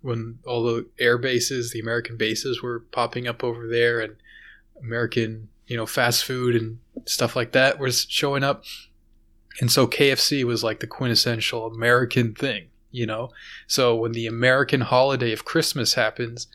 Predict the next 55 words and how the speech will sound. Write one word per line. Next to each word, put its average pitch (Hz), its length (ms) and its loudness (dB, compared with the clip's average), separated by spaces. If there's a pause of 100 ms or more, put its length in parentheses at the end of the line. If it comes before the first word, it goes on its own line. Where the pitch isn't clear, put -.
(340)
they 123 80 0
wanna 117 200 2
celebrate 123 540 4
it 117 160 0
by 110 120 0
getting 117 260 0
American 113 520 -4
food 127 240 0
like 110 160 0
K 120 160 0
F 110 80 -4
C. 131 340 -2 (300)
K 127 160 6
F 120 80 6
C 127 180 6
did, 123 200 4
like, 117 160 4
a 110 120 2
special 131 840 2 (400)
on 120 120 2
a 110 80 2
bucket 123 540 2
or - 100 2
something 127 340 2
like 120 200 0
that, 127 380 4 (180)
and 113 460 -2
everyone, 120 640 -2 (960)
you 123 120 -4
know, 110 80 -2
went 117 180 -4
and 120 60 -12
got 151 220 4
one. 151 160 -2
It 147 40 0
was 117 140 -2
a 107 40 -4
big 131 220 -2
hit, 165 280 2 (360)
and 123 120 -4
they 117 140 0
kept 120 280 -2
doing 131 200 2
it 131 120 -2
year 131 180 4
after 127 180 2
year, 131 260 6
and 131 80 2
now 123 120 4
it's 123 140 2
become, 120 340 0
like, 117 180 -4
a 113 60 -4
cultural 120 480 -2
tradition. - 540 0